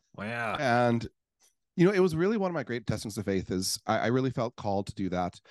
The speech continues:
Speaker 2: There's a lot of different reasons why. I spent a lot of time in prayer and discernment.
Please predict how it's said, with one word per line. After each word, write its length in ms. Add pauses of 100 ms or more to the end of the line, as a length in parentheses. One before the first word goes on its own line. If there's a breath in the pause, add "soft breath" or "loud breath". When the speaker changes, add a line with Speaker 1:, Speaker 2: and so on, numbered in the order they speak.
(220 loud breath)
Speaker 2:
There's 100
a 60
lot 240
of 80
different 140
reasons 280
why. 240
I 60
spent 180
a 40
lot 160
of 60
time 140
in 80
prayer 240
and 80
discernment. 460